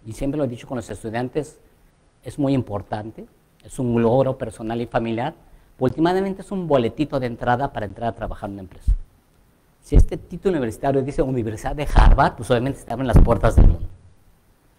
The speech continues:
Pero una vez entrando en la empresa, mucho depende de tu actitud, tu liderazgo. Ya al tener un título universitario ya tienen poder,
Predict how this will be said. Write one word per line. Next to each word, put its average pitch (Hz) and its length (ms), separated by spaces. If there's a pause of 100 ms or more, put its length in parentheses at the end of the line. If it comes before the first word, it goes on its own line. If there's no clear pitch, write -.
(540)
Pero 135 100
una 226 140
vez 240 200
entrando 170 460
en 151 80
la 123 60
empresa, 120 360
mucho 156 320
depende 127 520
de 107 100
tu 135 260 (120)
actitud, 131 880 (1160)
tu 120 140
liderazgo. 113 640 (920)
Ya 139 160
al 190 100
tener 175 240
un 170 140
título 170 480
universitario 131 640
ya 147 120
tienen 143 380
poder, 113 540